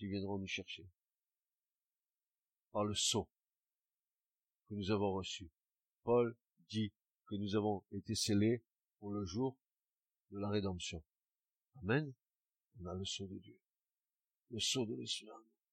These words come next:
Les anges nous reconnaîtront. Il n'y aura pas de problème pour, pour nous reconnaître.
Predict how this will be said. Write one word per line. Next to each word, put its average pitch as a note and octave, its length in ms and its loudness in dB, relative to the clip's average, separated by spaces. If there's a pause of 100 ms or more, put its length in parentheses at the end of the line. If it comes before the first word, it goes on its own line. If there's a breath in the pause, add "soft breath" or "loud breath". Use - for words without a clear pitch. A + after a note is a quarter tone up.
(760)
Les G2+ 180 0
anges B2+ 240 4
nous G2+ 100 -2
reconnaîtront. F#2+ 640 -6 (520)
Il G2+ 40 -16
n'y G2 40 -8
aura F#2 140 -4
pas A2 140 -2
de - 60 -10
problème G#2 420 -4
pour, F#2 320 -12
pour G#2 160 -6
nous G2 100 -6
reconnaître. F#2+ 460 -10